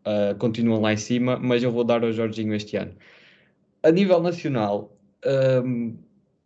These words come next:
eu vou dar ao Pedro Gonçalves e,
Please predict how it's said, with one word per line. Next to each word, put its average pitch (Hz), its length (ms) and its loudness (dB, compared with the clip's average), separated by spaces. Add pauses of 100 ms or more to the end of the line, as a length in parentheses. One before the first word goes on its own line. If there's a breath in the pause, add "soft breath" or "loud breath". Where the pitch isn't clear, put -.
(500 loud breath)
eu 151 80 -2
vou 180 100 2
dar 165 120 6
ao 135 80 2
Pedro 127 240 -2
Gonçalves 113 600 -2 (260)
e, 123 960 0